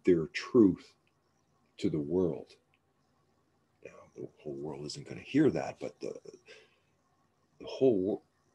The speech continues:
you can speak your truth to your community. And that's, that's so different. If you think about fifty years ago, before the internet, this did not exist. This was impossible.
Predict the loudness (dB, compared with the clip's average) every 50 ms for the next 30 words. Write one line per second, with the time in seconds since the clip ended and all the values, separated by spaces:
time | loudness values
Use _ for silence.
0 | _ _ _ _ _ _ -10 -6 0 2 4 6 6 6 6 6 6 4 2 -2
1 | -4 -8 -10 -10 -6 -6 -6 -2 -2 -4 -4 -4 -4 -4 -4 -4 4 6 6 6
2 | 6 4 0 -10 _ -6 -4 -4 -2 -2 -4 -6 -6 -10 -12 -10 -6 -2 0 0
3 | 0 0 0 -2 -2 0 -2 -2 -4 -6 -10 _ _ _ _ _ _ _ _ _
4 | _ _ _ _ _ _ _ _ _ _ _ _ _ _ _ _ _ _ _ _
5 | _ _ _ _ _ _ _ _ _ _ _ -18 -12 -10 -8 -4 -4 -4 -4 -4
6 | -8 -10 -4 0 2 4 4 6 6 6 4 4 4 4 2 2 2 0 -2 -2
7 | -2 -4 -12 _ _ _ _ _ _ _ _ _ -4 -4 2 2 2 4 4 6
8 | 6 8 6 6 4 0 -8 _ _ _ -2 -2 -2 0 2 2 2 2 2 2
9 | 0 0 -2 -4 -4 -4 -4 -2 -4 -4 -4 0 2 2 2 2 2 0 0 0
10 | 0 -2 -4 -6 -10 -14 -16 _ _ _ _ _ _ _ _ _ _ _ _ _
11 | _ _ _ _ _ _ _ 2 2 4 4 4 2 2 2 2 0 -2 -2 -4
12 | -6 -4 -2 0 4 4 4 4 4 0 -2 -2 -4 -4 -2 -2 0 0 0 -2
13 | 0 -2 -6 -6 -4 -8 -8 -8 -8 -12 -12 -14